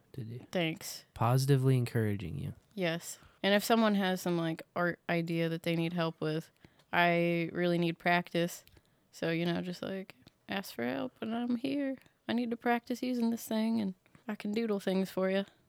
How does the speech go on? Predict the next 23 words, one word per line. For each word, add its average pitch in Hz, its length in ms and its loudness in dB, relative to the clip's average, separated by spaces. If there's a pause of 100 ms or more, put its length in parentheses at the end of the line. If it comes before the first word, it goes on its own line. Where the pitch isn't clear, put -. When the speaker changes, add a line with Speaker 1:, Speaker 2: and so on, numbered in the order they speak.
(640)
Speaker 1:
So, 180 500 8
uh, 147 340 8
as 175 140 4
we 180 80 4
close 156 280 6
out, 143 240 8
too, 151 480 8 (160)
I 135 80 0
just, 127 320 0 (100)
uh, 123 360 6
wanna 117 240 2
point 107 280 -2
people 107 420 -2
to 98 540 -2 (120)
bowl 127 180 6
after 117 200 2
bowl 117 180 2
dot 95 200 -2
com 127 460 2
where 107 140 2
you 98 100 -4
can 98 160 -6
find 101 520 -4